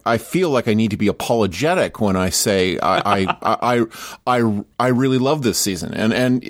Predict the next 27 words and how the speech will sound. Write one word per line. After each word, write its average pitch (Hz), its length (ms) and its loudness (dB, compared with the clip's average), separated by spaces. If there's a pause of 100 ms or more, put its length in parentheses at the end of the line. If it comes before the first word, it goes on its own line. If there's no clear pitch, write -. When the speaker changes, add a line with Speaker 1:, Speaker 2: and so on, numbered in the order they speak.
(120)
Speaker 1:
I, 131 200 2
I 143 160 2
look 147 220 0
at 139 220 -2
friends 135 680 -2
I, 120 260 2
I've 113 420 -2
and, 107 480 -2
and 101 380 0
dear 113 220 0
people 107 440 -2
I, 104 140 0
I 104 180 0
know 117 380 0
around 120 300 0
me 120 100 0
sort 104 240 -2
of 98 140 -2
having 107 340 0
their 101 160 2
issues 143 300 -2
with 98 160 -2
it. 87 80 -2
I 95 80 0
kind 104 180 -4
of 101 80 -6
feel, 107 400 0